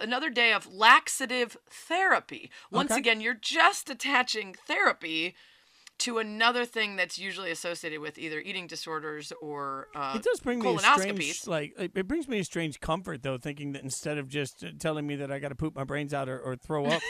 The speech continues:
Speaker 1: <laughs> Just call it
Speaker 2: forcibly, that it's,
Speaker 1: therapy.
Speaker 2: there's therapy with it.
Speaker 1: Just
Speaker 2: Okay,
Speaker 1: call it
Speaker 2: yeah.
Speaker 1: therapy
Speaker 2: Okay,
Speaker 1: for your
Speaker 2: I'm in.
Speaker 1: butt. <laughs>
Speaker 2: Okay. Butt
Speaker 1: Uh,
Speaker 2: therapy, okay.
Speaker 1: three days of herb drops in your nose.
Speaker 2: Okay.
Speaker 1: That sounds fine.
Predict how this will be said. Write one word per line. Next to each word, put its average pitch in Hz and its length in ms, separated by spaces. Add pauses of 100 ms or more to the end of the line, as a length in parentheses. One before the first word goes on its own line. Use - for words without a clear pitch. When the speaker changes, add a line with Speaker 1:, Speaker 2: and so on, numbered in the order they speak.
(120)
Speaker 1:
<laughs> - 260
Just 180 220
call 233 140
it - 20
Speaker 2:
forcibly, - 60
that 233 100
it's, 185 160
Speaker 1:
therapy. 156 140
Speaker 2:
there's 151 200
therapy 147 500
with 117 200
it. 170 60
Speaker 1:
Just 208 80
Speaker 2:
Okay, 240 100
Speaker 1:
call 254 100
it 214 40
Speaker 2:
yeah. 226 40
Speaker 1:
therapy 233 360
Speaker 2:
Okay, 220 140
Speaker 1:
for 208 60
your 185 160
Speaker 2:
I'm 160 120
in. 240 180
Speaker 1:
butt. 208 100 (220)
<laughs> - 0 (140)
Speaker 2:
Okay. 220 180 (380)
Butt 190 180
Speaker 1:
Uh, 196 240
Speaker 2:
therapy, 175 200
okay. 170 160
Speaker 1:
three 294 360
days 226 460
of 185 180 (140)
herb 240 420
drops 160 760
in 190 120
your 175 120
nose. 143 540 (260)
Speaker 2:
Okay. 156 100
Speaker 1:
That 294 120
sounds 117 200
fine. - 300